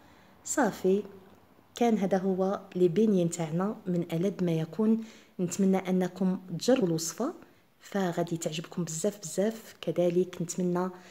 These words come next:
آه، تبارطاجيوها مع الأهل والأقارب لتعم الفائدة، كذلك لدعمنا. وكتشوفوا القوام تاعها هشة مفشفشة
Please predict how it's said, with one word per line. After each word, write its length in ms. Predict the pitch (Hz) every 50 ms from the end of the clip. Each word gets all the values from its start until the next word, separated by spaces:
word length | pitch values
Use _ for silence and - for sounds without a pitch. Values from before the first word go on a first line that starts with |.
| - - - - - -
آه، 320 | - 165 165 165 165 160
تبارطاجيوها 680 | 160 165 - - 220 220 - 190 160 170 160 165 175 180
مع 160 | 175 160 156 156
الأهل 460 | 160 - - 202 185 175 165 156 160
والأقارب 680 | 156 - - 143 - - 160 156 165 190 208 190 - - - - 175
لتعم 480 | 180 190 185 180 160 156 156 160 160
الفائدة، 540 | 160 156 - 160 175 - 151 160 - 196 196
كذلك 680 | 190 - 175 151 - 180 185 170 170 180 175 - - - - - - _ _ -
لدعمنا. 760 | - 165 165 165 170 202 196 180 170 160 156 156 180 220 240 233 - - - - _ _ _ _ _ -
وكتشوفوا 540 | 311 277 - - 190 - - 170 - - -
القوام 340 | - - 185 170 170 165 160
تاعها 540 | - - 151 - - - 185 202 220 214 - - -
هشة 680 | 139 135 151 202 220 208 - - - - 185 196 220 - - - - -
مفشفشة 720 | 175 160 - - 214 220 - - - - - 185 190 220